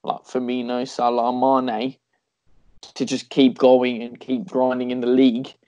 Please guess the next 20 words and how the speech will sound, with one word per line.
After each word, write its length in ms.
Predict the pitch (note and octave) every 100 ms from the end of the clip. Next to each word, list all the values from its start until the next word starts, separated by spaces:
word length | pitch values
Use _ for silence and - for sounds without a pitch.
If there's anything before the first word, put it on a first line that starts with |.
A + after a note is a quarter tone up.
| _ _ _ _ _
and 160 | C#3 B2+
then 100 | B2
keep 240 | C3+ C3
pushing 320 | C3+ C3 B2+
for 140 | C3 B2+
that 180 | G2
title. 540 | - B2+ B2+ A#2 G#2+ A2
We 120 | A#2
really 320 | B2 B2+ B2+
need 140 | A#2+ A#2+
to, 180 | B2 - _ _ _ - _ _
um, 380 | - B2+ A#2+ B2+ - _ _ _ _ - - -
solidify 720 | - B2+ B2+ B2+ - A#2+ A#2 C3+ _ _ _ _ _ -
our 120 | -
spot 440 | - - C#3 A#2 -
at 100 | -
the 80 | A#2+
top, 380 | - A#2+ F#2+ _ _ -
I 80 |
reckon, 420 | - A2+ - A#2+